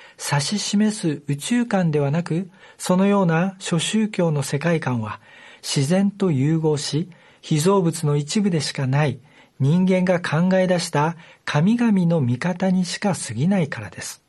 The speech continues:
将来の出来事を指し示す預言は、聖書の証言の正確さをテストする内的メカニズムを与えてくれます。預言を通して、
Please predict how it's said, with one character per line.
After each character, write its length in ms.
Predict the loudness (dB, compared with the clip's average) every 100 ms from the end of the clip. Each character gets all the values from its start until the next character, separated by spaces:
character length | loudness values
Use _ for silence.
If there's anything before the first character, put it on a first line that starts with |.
| _ _ _ -20 -20 -20 -4
将 220 | 2 4
来 160 | 4 2
の 140 | 2
出 100 | 0
来 140 | 0
事 320 | 0 2 0 0
を 60 | 0
指 140 | -4
し 180 | -2 -4
示 340 | 0 0 0
す 120 | -2
預 180 | -2 0
言 220 | 0 2
は、 200 | 0 -2 -6 -20 -20 -18
聖 260 | -2 2 2
書 180 | 2
の 140 | 0 0
証 300 | 0 0 2
言 240 | 2 2
の 140 | 0 -2
正 280 | -2 -2
確 260 | 0 -4 -4
さ 220 | -4 0
を 200 | 0 -2 -8 -6
テ 160 | -4 -4
ス 140 | -2
ト 100 | -4
す 160 | -4 -8
る 160 | -10 -14 -20 -4
内 240 | 0 2 0
的 320 | -2 0 0
メ 160 | 2 0
カ 160 | 0
ニ 160 | 2 0
ズ 100 | 0
ム 220 | 2 2
を 140 | 0 -2
与 260 | -6 -4
え 60 | -4
て 120 | -6
く 100 | -6
れ 80 | -8
ま 120 | -10
す。 220 | -12 -14 _ _ _ _ _ _ _ _ _ _ -20 -20 -20 -20 _ -2
預 160 | 2 4
言 180 | 4 4
を 80 |
通 220 | 2 0 0
し 100 | 0
て、 320 | 0 0